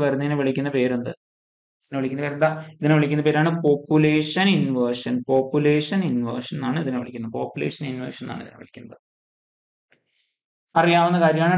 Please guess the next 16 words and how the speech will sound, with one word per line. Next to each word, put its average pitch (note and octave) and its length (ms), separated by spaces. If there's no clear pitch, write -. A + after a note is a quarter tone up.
ഡെഫിനിഷൻ D3+ 560
ആണ്. A#2 100
Number D#3 240
of E3+ 60
atoms D#3 380
in E3+ 140
excited E3 540
state D#3 240
becomes D#3+ 280
much D#3 220
greater D#3+ 360
than F#3+ 120
number D#3 260
of D3+ 80
atoms D3 340
in D#3 40